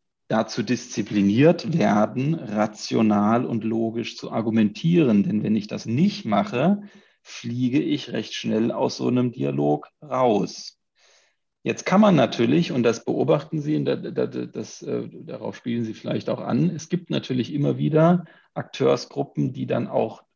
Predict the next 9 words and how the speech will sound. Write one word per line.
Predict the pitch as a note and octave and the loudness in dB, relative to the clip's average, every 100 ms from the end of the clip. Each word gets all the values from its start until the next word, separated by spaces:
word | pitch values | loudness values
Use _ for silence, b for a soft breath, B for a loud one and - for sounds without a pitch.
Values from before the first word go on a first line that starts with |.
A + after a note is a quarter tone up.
| _ _ | _ _
bewusst | A2 A2 D#3+ D#3+ - - _ | -2 2 2 2 -6 -16 _
nicht | C3+ G3+ G#3 - | 4 4 2 -4
an | C3 | -2
einem | A#2 A#2 A#2 | 0 0 0
Dialog | A2+ A2+ G#2+ G#2+ - | 0 0 0 -2 -4
teilnehmen, | - D#3+ E3+ D3+ G#2 - D3+ D3 C3+ | -8 -2 0 2 0 -2 -2 -4 -2
weil | B2 A#2 G#2 | 0 0 0
sie | G2+ F#2+ | -2 -2
wissen, | D3+ E3+ E3+ A#3 C4 | -2 2 4 4 2